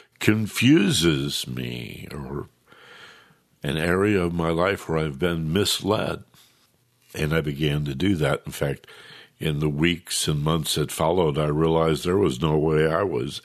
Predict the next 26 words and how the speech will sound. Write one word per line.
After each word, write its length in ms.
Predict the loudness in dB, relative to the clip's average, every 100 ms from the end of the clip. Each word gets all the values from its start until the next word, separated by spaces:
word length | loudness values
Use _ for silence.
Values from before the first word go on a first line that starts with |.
| -2
ever 340 | 2 2 0
going 380 | -2 0 0 -2
to 100 | -6
forget 720 | -8 -10 -2 -2 -2 -8 _ -20 -20 -20 -20 -20 -20 -8
this 360 | -6 -4 -2 -4
epiphany, 720 | -2 -4 -2 -6 -6 -8 -12 -18 -16
this 220 | -10 -10
revelation 880 | -4 -4 -2 -6 -4 -4 -6 -8 -8
that 180 | -10 -10
came 400 | -2 -2 0 -4
to 160 | -6 -6
me 440 | -4 -6 -6 -12 -20 -20 -20 -20 -20 -10
so 220 | 2 2
spontaneously 1300 | 2 -2 -4 -4 -6 -4 -2 -2 -6 -6 -8 -8 -8
that 260 | -8 -8
afternoon. 760 | -8 -10 -12 -14 -8 -6 -6 -8 -14 -20 -2
How 120 | 0
could 240 | 2 2 2
I 180 | 2 0
ever 240 | -2 -8
forget 520 | -8 -6 -2 -2 -2
this 300 | -8 -8 -6
wisdom? 540 | -2 -2 -4 -12 -18 -20 _ -10
It 120 | -8
was 240 | -6 -6
just 400 | -4 -2 -2 -4